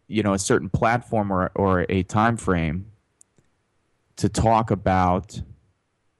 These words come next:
these issues and to talk about what I've been learning throughout the years. And to sort of come into my own in terms of what am I thinking about these issues? Not,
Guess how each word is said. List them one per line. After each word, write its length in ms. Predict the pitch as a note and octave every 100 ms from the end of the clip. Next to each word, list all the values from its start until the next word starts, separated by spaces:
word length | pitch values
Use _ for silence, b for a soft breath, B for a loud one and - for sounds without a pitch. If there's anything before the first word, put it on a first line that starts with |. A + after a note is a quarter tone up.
| _ _ _ _ _ _
these 280 | - A2+ F#2+
issues 460 | G2 F#2+ F#2+ F2+ F2
and 140 | F#2
to 80 | F#2
talk 280 | - F#2+ F#2
about 500 | F2+ F2+ F2 F2 - _ _ _ _ -
what 160 | G2+
I've 180 | F#2+ A2
been 140 | F#2+
learning 300 | F2+ F2+ F2+
throughout 320 | F2 F#2 F2 F2
the 60 | E2+
years. 440 | G2+ C#3+ - - - _ _ _ _ _ _ _ _ _ _ _ _ _ _ _ _ _ _ -
And 160 | B2
to 60 | A#2+
sort 240 | - A3
of 80 | F3
come 180 | - D#3+
into 220 | C#3+ C3+
my 160 | A2+ G#2
own 200 | E3+ D3
in 120 | G#2
terms 260 | A#2+ A2+ G2+
of 120 | F#2
what 120 | B2
am 120 | B2
I 120 | A2+
thinking 340 | A2+ G#2 F#2 F2+
about 280 | F2 E2 -
these 200 | E2+ E2+
issues? 360 | E2 - -
Not, 280 | A2 A2 -